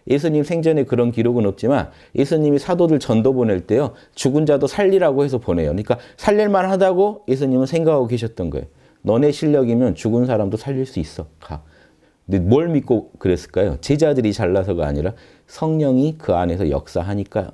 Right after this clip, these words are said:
믿고 얘기하는 거예요. "그 너희들 전도 보낼 때요, 너희들 어디 가서 쫄지 마, 잡혀가도. 너 안에 있는 성령이 대답할 거야."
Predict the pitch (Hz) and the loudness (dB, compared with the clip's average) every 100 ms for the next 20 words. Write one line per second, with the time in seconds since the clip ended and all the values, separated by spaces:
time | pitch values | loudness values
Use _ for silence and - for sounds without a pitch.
0 | _ 78 80 - 87 80 76 73 - - | _ -8 -6 -4 -2 -4 -8 -14 -18 -20
1 | - _ 113 113 127 143 147 143 123 127 | -20 _ 0 2 2 2 0 0 0 2
2 | 131 101 - 101 104 98 92 131 101 110 | 2 0 -2 -2 -2 0 0 2 2 2
3 | 123 107 92 107 98 110 117 - _ _ | 2 0 0 0 0 -2 -6 -12 _ _
4 | _ 156 156 143 120 92 95 - 92 73 | _ 0 0 2 0 0 -4 -2 0 -2
5 | 60 53 - - 98 117 117 107 107 107 | -4 -12 -10 -2 2 2 0 0 0 -2
6 | 190 190 156 123 104 87 82 78 78 65 | 0 2 2 2 0 -2 -4 -6 -8 -10